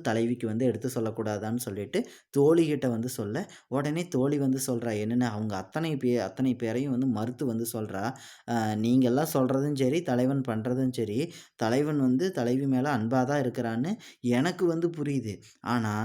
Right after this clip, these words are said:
தலைவி இடத்துல இருந்து பார்க்கும்போது அது வந்து ரொம்ப வந்து தப்பா தெரியுது தலைவிக்கு," அப்படின்னு சொல்லிட்டு, அதனால தான் தலைவி வந்து ஏத்துக்கவே மாட்டேங்கிறா.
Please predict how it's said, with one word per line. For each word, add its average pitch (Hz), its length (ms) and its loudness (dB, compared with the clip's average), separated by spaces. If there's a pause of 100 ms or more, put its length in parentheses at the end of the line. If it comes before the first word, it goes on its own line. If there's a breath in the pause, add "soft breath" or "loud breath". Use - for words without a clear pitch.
(260 loud breath)
தலைவி 175 480 2
இடத்துல 175 320 2
இருந்து 160 200 0
பார்க்கும்போது 127 600 0 (280 loud breath)
அது 135 240 2
வந்து 135 260 4 (100)
ரொம்ப 127 380 0
வந்து 127 280 0
தப்பா 123 380 0
தெரியுது 107 420 0
தலைவிக்கு," 101 640 -4 (360 loud breath)
அப்படின்னு 110 400 0
சொல்லிட்டு, 104 400 -2 (140)
அதனால 123 420 2
தான் 185 180 -4
தலைவி 117 260 2
வந்து 120 300 0
ஏத்துக்கவே 110 480 -2
மாட்டேங்கிறா. 98 560 -4